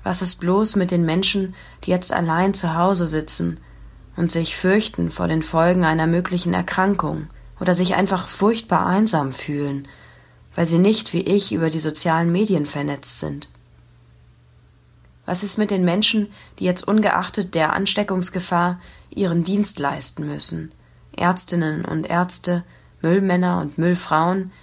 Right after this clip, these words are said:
Mitarbeitende in Supermärkten, Postangestellte, Pflegende und viele mehr. Was ist mit den Menschen, die jetzt inmitten der Unsicherheit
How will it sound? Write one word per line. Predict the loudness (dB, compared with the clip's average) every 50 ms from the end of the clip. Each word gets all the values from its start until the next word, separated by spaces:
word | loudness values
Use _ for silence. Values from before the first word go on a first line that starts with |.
| -20 -20 _ _ _ -4
Mitarbeitende | -2 2 2 2 4 4 2 2 2 2 0 0 2 2 2 0 0 -4 -8 -10 -6
in | -4 -4 -2
Supermärkten, | -2 -4 -4 -2 -2 0 2 2 2 0 -2 -4 -6 -4 -4 -4 -4 -6 -12 -20 -20 -20 -20 -20 -20 -20 -20 _ _
Postangestellte, | -2 0 0 2 0 0 0 0 0 0 -2 -2 -2 -2 -2 -2 -2 -2 -4 -6 -6 -6 -8 -10 -14
Pflegende | -16 -10 -2 2 2 4 4 4 2 0 0 -2 -4 -4 -6 -8 -10 -16 -12 -6
und | -4 -4 -4 -4 -6
viele | -8 -10 -6 -4 -2 -2 -2 -2
mehr. | -2 -2 -2 -4 -6 -8 -12 -16 -20 _ -20 -20 -20 -20 -20 -20 -20 _ _ _ _ _ -20 -20 -20 _ _ _ -20 _ _ _ _ -6
Was | -4 -2 -2
ist | -2 0
mit | -2 0 2
den | 2 2
Menschen, | 2 2 2 2 2 2 2 0 -2 -4 -10 -20 -20 -10 -4
die | -2
jetzt | -2 0 0 -2
inmitten | 0 2 2 2 0 0 0 0 2 2
der | 2 2 2 2 2 2
Unsicherheit | 2 2 2 2 0 0 0 0 0 2 2 0 0 -4 -8